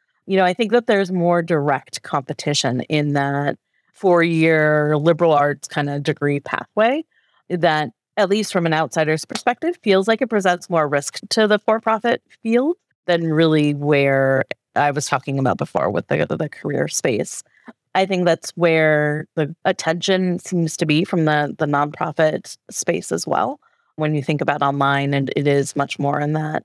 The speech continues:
replacement of or addition to the on-campus liberal arts type pathway. And so, you know, students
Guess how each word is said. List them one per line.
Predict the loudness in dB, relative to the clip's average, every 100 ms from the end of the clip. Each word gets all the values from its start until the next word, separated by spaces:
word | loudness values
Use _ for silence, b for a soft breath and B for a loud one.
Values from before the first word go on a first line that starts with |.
| -6
replacement | 0 0 0 0 0 0 0 0 0
of | 0 2 2 0 -2 -2
or | 2 2 2
addition | 0 0 -2 0 -2 -2
to | 0 0 2 0 -4 b 0
the | 0
on-campus | 2 -2 -2 -4 0 0 -2 -6 _ _ _ -2
liberal | 0 2 2
arts | 0 -2 -8
type | -6 -6 -4
pathway. | -6 -4 0 0 0 -6 b -2
And | -2 -2 -4
so, | 0 2 2 0 -4
you | -2
know, | 0 -2 -6
students | -4 2 2 2 -2 -8